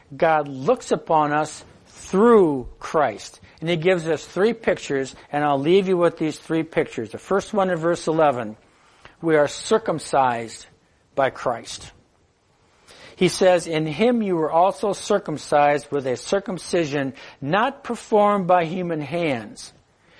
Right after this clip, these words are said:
Your whole self, ruled by the flesh, was put off when you are circumcised by Christ."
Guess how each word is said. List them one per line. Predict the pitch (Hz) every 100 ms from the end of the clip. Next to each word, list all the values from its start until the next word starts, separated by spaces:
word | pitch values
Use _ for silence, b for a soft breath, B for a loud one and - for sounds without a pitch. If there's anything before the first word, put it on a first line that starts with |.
| b
Your | - 151
whole | 143 208 233
self, | - 202 156 131 -
ruled | 127 190 226
by | 180 180
the | 175
flesh, | - 151 143 139 B B
was | 147 139 -
put | - 220
off | 208 185 135 127 - _ b b b -
when | 151
you | 143 139
are | 131
circumcised | 117 - 196 185 156 - 139 135 127 123 - _ -
by | 135 127 120
Christ." | 123 - 135 113 104 -